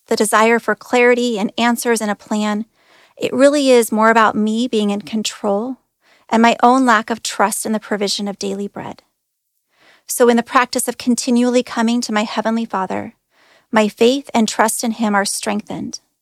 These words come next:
and my heart becomes more aligned with His. Let's pray as Jesus taught us.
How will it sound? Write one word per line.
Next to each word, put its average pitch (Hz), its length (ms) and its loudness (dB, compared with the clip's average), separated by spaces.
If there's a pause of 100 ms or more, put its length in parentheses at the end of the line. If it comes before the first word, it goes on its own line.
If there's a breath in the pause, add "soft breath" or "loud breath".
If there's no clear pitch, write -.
(540)
and 208 160 0
my 226 120 2
heart 208 500 -2
becomes 220 380 -4
more 202 240 2
aligned 202 420 0
with 208 160 -10
His. - 520 -14 (1700)
Let's 233 240 2
pray 208 480 2
as 226 200 -2
Jesus 220 320 -6
taught - 240 -10
us. - 420 -10